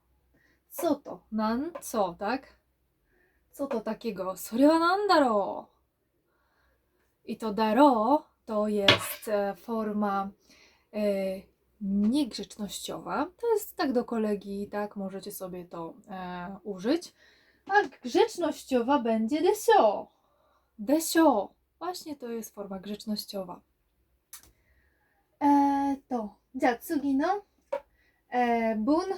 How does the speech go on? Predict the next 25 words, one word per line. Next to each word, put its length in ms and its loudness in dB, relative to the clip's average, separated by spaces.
Mamy 300 0
następne 420 -4
zdanie. 360 0
E, 300 4
yoku 440 6
naru 380 0
daro. 640 -2
Yoku 320 0
naru 280 2
daro. 580 -2
Myślę, 260 0
że 100 2
stanie 280 -4
się 360 -4
lepiej, 540 -6
tak? 420 -4
Yoku, 460 0
yoku 260 -4
to 120 -10
znaczy 340 -6
lepiej, 560 -6
tak? 300 -10
Coś 240 -20
jest 180 -12
dobrze. 460 -6